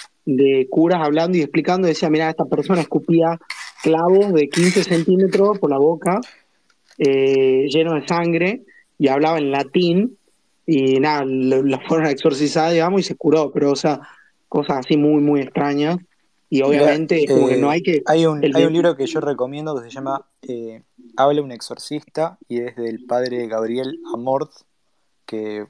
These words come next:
Speaker 2: bueno, ya falleció. Ahora el que, el que está es,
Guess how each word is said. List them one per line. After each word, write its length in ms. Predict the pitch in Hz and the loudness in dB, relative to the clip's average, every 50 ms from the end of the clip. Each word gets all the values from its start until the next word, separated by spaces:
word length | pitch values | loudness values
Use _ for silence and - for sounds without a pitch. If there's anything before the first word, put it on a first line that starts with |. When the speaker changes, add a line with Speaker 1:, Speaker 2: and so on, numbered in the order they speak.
| _ | _
Speaker 2:
bueno, 160 | - 117 110 110 | -8 -8 -6 -4
ya 140 | - - 113 | -4 -4 -4
falleció. 580 | 123 120 117 120 - - 135 135 135 147 156 _ _ _ _ _ - - _ _ _ _ _ _ - - _ - | -4 -4 -6 -6 -4 -2 0 0 0 -2 -4 _ _ _ _ _ -20 -20 _ _ _ _ _ _ -20 -20 _ 0
Ahora 160 | 131 127 143 | 2 2 2
el 120 | 143 135 | 2 0
que, 240 | 123 - 123 117 113 | -2 -6 -6 -6 -6
el 220 | 113 - 127 113 104 | -8 -8 -10 -10 -10
que 80 | - | -10
está 380 | - - - 139 139 147 156 160 | -12 -4 0 2 2 2 2 0
es, 1080 | - 135 123 117 117 117 117 113 113 107 - - - - - - - - - - _ | -2 -4 -6 -6 -6 -6 -8 -8 -10 -12 -14 -18 -20 -20 -20 -20 -20 -20 -20 -20 _